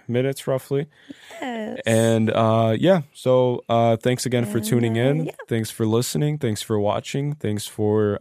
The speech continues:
Speaker 1: um, supporting this show. If you like it, uh, please leave a rating on wherever you're listening to this. It really helps push the show out there. It helps us know that you're enjoying it, that you resonate with some of the crazy shit that we say on this.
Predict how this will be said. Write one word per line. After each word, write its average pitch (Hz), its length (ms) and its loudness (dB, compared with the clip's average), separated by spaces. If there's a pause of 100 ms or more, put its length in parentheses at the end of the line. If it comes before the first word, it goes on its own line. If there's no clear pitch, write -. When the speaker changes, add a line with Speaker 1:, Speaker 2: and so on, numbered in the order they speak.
Speaker 1:
um, 98 480 -2
supporting 107 520 -2
this 104 120 -4
show. 123 380 -2
If 127 200 -2
you 147 120 -2
like 110 340 -2
it, 151 200 -2 (120)
uh, 107 280 -2
please 127 360 -4
leave 127 380 0
a 110 180 0
rating 107 500 -2
on 98 500 -4
wherever 101 400 -2
you're 98 180 -2
listening 104 380 -6
to 120 100 -8
this. 123 340 -4
It - 120 -8
really 107 300 -2
helps 107 420 -6
push 104 260 -8
the 104 100 -8
show 101 240 -6
out 107 240 -2
there. 110 300 0 (380)
It 104 100 -4
helps 107 380 -2
us 104 260 -6
know 104 480 0
that 95 200 -2
you're 98 200 -2
enjoying 104 500 -2
it, 117 180 -2
that 95 160 -2
you 95 120 -4
resonate 101 400 -2
with 92 100 -10
some 101 380 -6
of 98 160 -8
the 104 80 -2
crazy 104 320 -4
shit 107 200 -8
that 101 120 -6
we 101 100 -4
say - 220 -8
on 110 180 -6
this. 113 260 -8